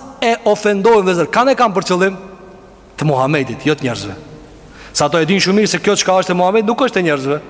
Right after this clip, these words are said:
qoftë ata musliman. Andaj, vëllezër, në emrin e Allahut El Quddus,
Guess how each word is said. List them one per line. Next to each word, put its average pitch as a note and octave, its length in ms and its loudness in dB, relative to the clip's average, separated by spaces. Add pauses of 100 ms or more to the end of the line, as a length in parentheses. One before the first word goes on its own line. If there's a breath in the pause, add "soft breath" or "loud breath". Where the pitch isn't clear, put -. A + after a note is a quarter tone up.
(320)
qoftë G3 240 2
ata F3+ 160 2
musliman. D#3 440 -2 (400 loud breath)
Andaj, D#3 220 2
vëllezër, G3 280 2
në D#3+ 300 -2
emrin G#3+ 320 2
e G3 40 2
Allahut F#3 420 2
El D#3+ 140 -2
Quddus, C3+ 840 0